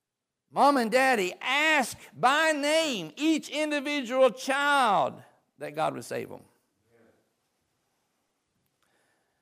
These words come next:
By name that God would keep them. That God would protect them. I mean, it's telling you, it's tough on mama's heart. Daddy's too, but just not so much as, I mean,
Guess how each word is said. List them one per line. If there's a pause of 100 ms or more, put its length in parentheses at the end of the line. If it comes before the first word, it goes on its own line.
(420)
By
name
that
God
would
keep
them. (1400)
That
God
would
protect
them.
I
mean,
it's
telling
you,
it's
tough (500)
on
mama's
heart. (1200)
Daddy's
too, (260)
but
just
not
so
much
as, (200)
I
mean,